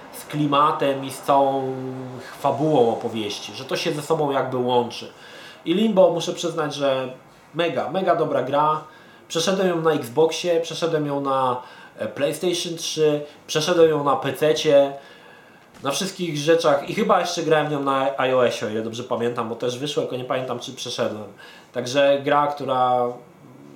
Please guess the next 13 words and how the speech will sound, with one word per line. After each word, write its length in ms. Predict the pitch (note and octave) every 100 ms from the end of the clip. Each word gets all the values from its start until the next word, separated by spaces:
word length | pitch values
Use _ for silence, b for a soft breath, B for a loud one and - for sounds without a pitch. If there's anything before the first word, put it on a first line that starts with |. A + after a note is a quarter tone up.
| - C#3+
gra 220 | D3+ D3+
indie, 320 | D#3+ D3+ D3
ona 180 | C#3+ C#3+
jest, 260 | C#3 - D#3+ E3
niewiele 420 | F3 F#3 F#3+ G3+ D#3+
waży, 440 | C#3+ C#3 C3 B2+
bo 120 | B2
ona 140 | B2+ B2+
tam 160 | C3
waży 260 | C3 C#3 C3+
chyba 200 | A#2+ A#2+
ze 120 | B2+
sto, 220 | - A#2+